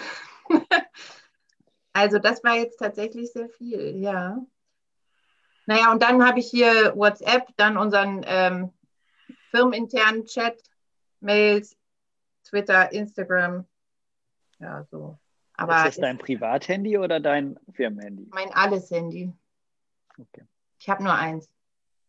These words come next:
Speaker 1: Das wiederum würde mich nämlich, glaube ich, ich weiß es nicht. Ich denk manchmal, vielleicht sollte ich ein privates haben,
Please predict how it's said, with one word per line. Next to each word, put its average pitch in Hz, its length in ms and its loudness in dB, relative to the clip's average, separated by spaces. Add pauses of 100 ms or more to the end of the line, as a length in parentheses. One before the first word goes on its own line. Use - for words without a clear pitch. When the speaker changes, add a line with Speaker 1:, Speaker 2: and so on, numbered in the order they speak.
(220)
Speaker 1:
Das 233 220 -4
wiederum 247 320 2
würde 240 160 -2
mich 233 160 -4
nämlich, 233 380 -6
glaube 220 420 0
ich, 269 220 -8
ich 254 120 -12
weiß 349 200 0
es - 120 -12
nicht. 165 280 -10
Ich - 80 -20
denk 214 200 -12
manchmal, 220 280 -6
vielleicht 208 240 -4
sollte 220 220 -4
ich 233 80 -12
ein 196 80 -12
privates 196 580 -6
haben, 202 360 -2